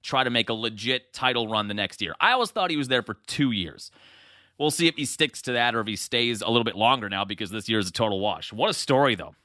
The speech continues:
Five plays into the year. Just nuts that it's over for him this year in New York. And we're gonna get to our picks at the end of this.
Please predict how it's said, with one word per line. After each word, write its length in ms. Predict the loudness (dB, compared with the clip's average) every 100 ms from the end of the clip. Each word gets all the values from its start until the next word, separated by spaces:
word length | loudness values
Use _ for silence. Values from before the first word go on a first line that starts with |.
| _
Five 460 | -10 -4 -2 -4 -4
plays 320 | -4 -4 -4
into 220 | -8 -8
the 80 | -6
year. 260 | -4 -6 -6
Just 360 | -2 -2 -2 -8
nuts 440 | -2 -2 -4 -6
that 300 | -2 0 -2 _ _
it's 200 | -6 -2
over 320 | 0 0 -2 -18
for 160 | -4 0
him 140 | 2
this 180 | 0 -4
year 220 | -4 -4
in 120 | -4 -4
New 80 |
York. 380 | -2 -2 -6 -14 _ -20 -20 -20 -12 0
And 100 | 4
we're 120 | 4
gonna 120 | 4
get 200 | 2 0
to 140 | 0 0
our 100 | 2
picks 280 | 0 -4 -4
at 40 |
the 140 | -2 0
end 140 | 0
of 80 | -4
this. 400 | -6 -10 -12